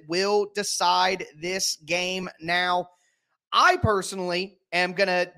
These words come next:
do the favor here of starting off things after I ask you to start the show for us, Dave. So I'll get into the matchup that I think kinda stands out to me. And for the Titans, it's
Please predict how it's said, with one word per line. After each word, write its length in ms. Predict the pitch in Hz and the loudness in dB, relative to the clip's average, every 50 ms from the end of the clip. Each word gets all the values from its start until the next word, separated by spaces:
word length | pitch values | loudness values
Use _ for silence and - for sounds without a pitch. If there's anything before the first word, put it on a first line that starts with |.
| 160 147 | -12 -8
do 120 | 208 220 | -6 -4
the 80 | 202 196 | -4 -2
favor 300 | 202 202 196 196 190 185 | 0 0 0 0 0 0
here 200 | 202 190 185 165 | 0 0 0 0
of 60 | 160 | -2
starting 460 | - - - - 226 233 233 214 214 | -4 -2 2 4 4 4 4 4 6
off 240 | 196 190 190 190 - | 6 6 6 4 2
things 300 | - 175 175 190 196 180 | 2 2 2 2 2 0
after 180 | 185 165 - 180 | 0 2 2 2
I 120 | 170 165 | 2 2
ask 300 | 156 170 180 180 - - | 4 2 2 2 0 -4
you 120 | 196 190 165 | -8 -6 -6
to 80 | 165 | -4
start 460 | - - - - 175 165 170 170 - _ _ _ _ _ _ _ - | -6 -6 -2 0 2 2 2 0 -4 _ _ _ _ _ _ _ -8
the 120 | 143 175 | -6 -6
show 380 | 185 - - 202 196 196 196 190 | -6 -6 -2 2 2 2 2 2
for 280 | 190 - 170 170 165 | 0 -2 0 0 0
us, 160 | 160 156 - | 0 -2 -2
Dave. 280 | - 175 170 170 175 175 | 0 0 2 2 2 0
So 140 | - 185 165 | 0 2 4
I'll 140 | 175 214 226 | 4 4 4
get 160 | 247 247 220 | 2 2 2
into 160 | 220 208 202 | 2 0 0
the 100 | 196 190 | -2 0
matchup 460 | 180 175 180 180 180 - 190 180 175 175 - - | 0 2 0 0 0 2 0 0 0 -2 -4 -4
that 240 | 160 170 165 160 156 - - | -2 0 0 0 -2 0 2
I 140 | 160 190 196 | 2 2 2
think 200 | 196 202 185 - | 0 -2 -2 0
kinda 240 | 185 185 175 160 | -2 -2 -2 -2
stands 380 | 160 - - 185 175 185 185 175 | -6 -6 -4 -4 -4 -4 0 0
out 160 | 175 170 165 | 0 0 0
to 80 | - 170 | -4 -8
me. 340 | 175 180 185 175 165 - _ _ _ _ _ _ - - | -6 -6 -6 -6 -8 -10 _ _ _ _ _ _ -6 -2
And 380 | 165 185 185 185 185 185 180 185 - _ - | 0 2 4 4 2 2 0 -4 -10 _ -10
for 200 | - 247 302 330 | -6 -2 -2 0
the 80 | 311 214 | 0 0
Titans, 560 | - 196 208 208 202 196 190 175 151 - - - | 2 2 2 2 2 -2 -8 -10 -10 -10 -6 0
it's 420 | 180 190 185 185 - - - - | 0 0 0 0 -2 -6 -6 -8